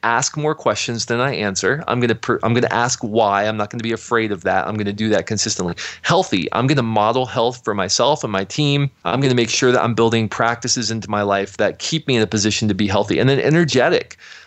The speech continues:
I'm gonna approach each meeting, each interaction, each work project, bringing more energy than I take from the situation. So what that did for me, especially during the season when these were kind of the operating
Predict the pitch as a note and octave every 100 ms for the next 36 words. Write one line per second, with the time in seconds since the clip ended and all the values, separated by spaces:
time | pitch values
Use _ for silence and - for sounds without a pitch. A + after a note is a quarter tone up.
0 | - B2 D3 E3 C#3+ - C#3 C3+ - -
1 | C3+ - A#2 C3+ E3 E3 D#3+ D#3 - A#2
2 | B2 A2+ A2 C#3 C#3 - C3 B2 B2 A#2
3 | - - A2 B2 C3+ - B2 A2+ G#2+ G#2
4 | - - - - - G#2+ C#3 F3+ F3 C#3+
5 | B2 A2+ - A2+ A2+ G#2 A2 G#2 G2+ G2+
6 | A2+ G2+ - G2+ F#2+ - F2+ D#2+ A#1 -
7 | - - - - - - - D#3+ C#3+ F#2+
8 | C3+ D3 G3+ D#3 E3 - C3 A#2+ A2+ B2
9 | C#3+ - - D#3+ F#3 C3+ B2+ B2 A2 -
10 | A#2 A2+ A2+ G#2+ G#2+ A2 G2+ G2+ A2+ G#2+
11 | F#2+ D#2+ G2+ - G#2+ G2+ G2+ G2+